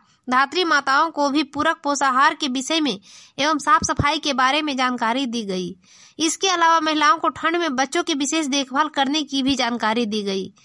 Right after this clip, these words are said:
इस दौरान क्षेत्र में गर्भवती महिलाओं को भी पोषण का, पोषण पर जानकारी दी गई। इसके अलावा गर्भ के समय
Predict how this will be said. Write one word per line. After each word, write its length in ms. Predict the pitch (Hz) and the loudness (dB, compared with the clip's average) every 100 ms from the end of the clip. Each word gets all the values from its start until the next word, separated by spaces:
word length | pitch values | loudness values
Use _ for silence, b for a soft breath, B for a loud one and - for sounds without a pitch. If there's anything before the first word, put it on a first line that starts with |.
| b b b - | b b b -4
इस 180 | 349 359 | -2 2
दौरान 340 | 349 330 320 | 2 4 2
क्षेत्र 320 | 277 330 359 | -2 -4 -2
में 120 | 349 285 | -2 0
गर्भवती 360 | 320 339 330 330 | 0 0 0 -2
महिलाओं 480 | 311 294 285 277 330 | 0 0 4 4 2
को 180 | 311 294 | 0 0
भी 140 | 294 | 0
पोषण 440 | 277 269 269 330 330 | -2 -4 -2 -2 0
का, 180 | 294 220 196 _ _ _ _ - | 0 0 -2 _ _ _ _ -2
पोषण 260 | 311 349 | 0 0
पर 140 | 359 311 | -2 0
जानकारी 440 | 311 294 285 320 | 0 2 2 2
दी 160 | 269 285 | 0 -2
गई। 160 | 269 254 | -2 -2
इसके 340 | 285 277 370 | -4 -2 0
अलावा 420 | 330 285 262 254 196 208 | 0 2 2 2 0 -2
गर्भ 280 | 294 359 349 | 0 0 0
के 160 | 320 | -2
समय 360 | - 285 294 | -2 -2 0